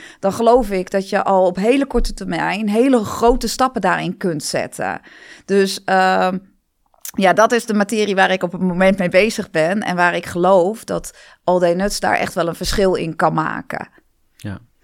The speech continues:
Speaker 2: Doet me denken aan je verhaal, eh, over die deal met die, met die ondernemer en toen je naar de Efteling, eh, ging.
Speaker 1: Ja.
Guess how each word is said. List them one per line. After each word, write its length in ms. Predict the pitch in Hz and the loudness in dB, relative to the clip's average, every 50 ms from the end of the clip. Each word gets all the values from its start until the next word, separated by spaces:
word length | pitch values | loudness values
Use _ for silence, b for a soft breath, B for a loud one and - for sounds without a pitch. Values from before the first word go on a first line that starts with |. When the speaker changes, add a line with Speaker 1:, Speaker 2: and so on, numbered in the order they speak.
| B B B B B B B B B B | B B B B B B B B B B
Speaker 2:
Doet 140 | - 123 123 | -8 -6 -4
me 80 | 123 | -2
denken 280 | 107 123 135 139 135 127 | 0 0 0 0 0 0
aan 60 | 117 | 0
je 100 | 113 107 | -2 -2
verhaal, 520 | 104 - 120 123 131 135 131 110 98 - | -4 -4 -6 -4 -4 -6 -6 -6 -8 -10
eh, 520 | - - 110 107 101 101 98 98 95 95 87 82 | -14 -12 -10 -8 -8 -6 -6 -6 -6 -6 -6 -6
over 180 | 110 107 107 | -8 -8 -8
die 140 | 104 107 98 | -8 -8 -6
deal 300 | 92 110 120 135 123 110 | -2 0 0 0 0 0
met 140 | 104 101 - | -2 -4 -6
die, 300 | - 104 101 98 98 71 | -6 -8 -8 -8 -8 -10
met 160 | 73 98 92 | -10 -12 -10
die 240 | - 98 90 76 - | -10 -8 -8 -8 -8
ondernemer 600 | 87 107 101 90 98 110 147 165 165 160 156 139 | -10 -8 -8 -6 -6 -6 -6 -6 -6 -6 -6 -8
en 100 | 110 117 | -8 -8
toen 120 | - 123 | -8 -8
je 60 | 107 | -6
naar 140 | 104 104 98 | -6 -6 -8
de 120 | 90 - - | -10 -10 -12
Efteling, 460 | 127 - - 143 135 135 139 131 123 | -14 -10 -8 -6 -4 -4 -4 -4 -4
eh, 140 | 120 117 120 | -6 -6 -8
ging. 300 | 120 - - 131 170 220 | -10 -10 -8 -8 -8 -8
Speaker 1:
Ja. 140 | - - 185 | -10 -12 -14